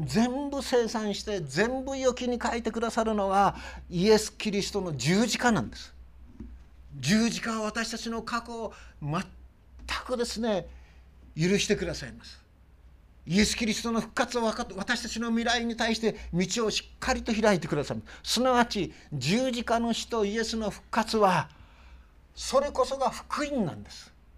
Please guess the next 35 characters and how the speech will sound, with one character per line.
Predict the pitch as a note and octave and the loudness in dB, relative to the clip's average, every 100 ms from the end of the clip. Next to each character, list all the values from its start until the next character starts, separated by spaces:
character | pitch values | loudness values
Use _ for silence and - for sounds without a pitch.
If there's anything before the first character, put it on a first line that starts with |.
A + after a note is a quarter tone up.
| - - - - | -20 -20 -20 -20
福 | - - - C#4+ | -18 -10 -2 0
音 | C#4 C4 | 0 0
は、 | G3+ C#3 - - - - - - - | -2 -6 -12 -20 -20 -20 -20 -20 -8
私 | - F3+ A#3+ A3+ | -2 2 2 2
た | A#3+ | -2
ち | A3+ F#3+ | -2 -4
全 | C3 F#3+ B3+ D4 | 2 4 4 2
体 | - - D#4 D4 | -4 -2 0 2
を | D4 G3+ - - - - - - - - | 0 -2 -4 -20 -20 -20 -20 -20 -20 -8
神 | - A#3+ A#3+ | 0 2 4
の | A#3 | 6
命 | A3+ B3 B3 | 6 6 4
の | A#3+ A3 | 2 2
中 | G#3+ G#3 | 0 0
に | F#3+ | 0
守 | F#3 F#3+ G3 | -2 -2 -2
り、 | F3+ | -4
支 | - E3+ A3 | -4 -2 0
え | A#3+ | -2
て | A#3 | -6
く | B3+ | -4
だ | B3 | -6
さ | A3+ C#4+ | -4 -6
る | |
お | D4+ | -6
方 | D#4 D#4 | -10 -10
だ | D#4+ E4 - - - - | -10 -12 -16 -20 -20 -12
と | - | 0
い | E3+ | 2
う | C3+ | 0
こ | - | -4
と | B2 | -12
で | A#2 | -12
す | - | -14
ね。 | D3+ - - | -14 -16 -18